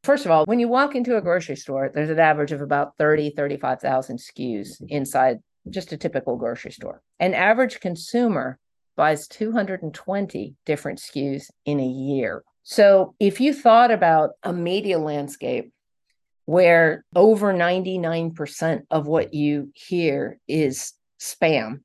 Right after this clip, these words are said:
typically in, in the media landscape, I can kind of filter some of that stuff out. But when I walk into a grocery store, I literally have ninety-nine percent of what I'm being shown is spam to me.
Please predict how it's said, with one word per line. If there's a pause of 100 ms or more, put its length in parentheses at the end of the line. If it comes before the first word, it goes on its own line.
(400)
typically
in,
in
the
media
landscape,
I
can
kind
of
filter
some
of
that
stuff
out.
But
when
I
walk
into
a
grocery
store,
I
literally
have
ninety-nine
percent
of
what
I'm
being (520)
shown (180)
is
spam
to
me.